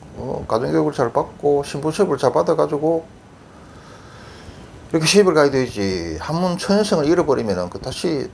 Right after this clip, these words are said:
회복할 수 없죠. 그리고 계속 한 번이 쉽지 두 번, 세 번은 쉽죠. 그렇게 하면은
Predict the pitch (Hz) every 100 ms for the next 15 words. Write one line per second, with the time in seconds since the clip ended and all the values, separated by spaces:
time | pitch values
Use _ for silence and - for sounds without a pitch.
0 | - 156 131 - - - - - - -
1 | - - - - - - - - - -
2 | - - - - - - - - - -
3 | - - - - - - - - - -
4 | - - - - - - 156 131 135 -
5 | - - - - 127 - 170 - - -
6 | 127 165 196 147 - - 127 - 135 165
7 | 160 165 127 107 - - - - - -
8 | - - - - - - - - - -
9 | - - 139 127 107 117 135